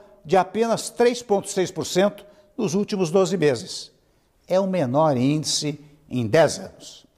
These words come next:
Observo que tivemos abertura de novos empregos em três dos cinco primeiros meses deste ano, em fevereiro, abril e maio.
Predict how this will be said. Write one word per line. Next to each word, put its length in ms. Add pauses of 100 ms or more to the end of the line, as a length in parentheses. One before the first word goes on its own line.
(120)
Observo 640 (380)
que 140
tivemos 440
abertura 720 (320)
de 140
novos 500
empregos 720 (260)
em 140
três 720 (240)
dos 200
cinco 360
primeiros 380
meses 280
deste 320
ano, 240 (480)
em 120
fevereiro, 800 (440)
abril 760 (240)
e 100
maio. 340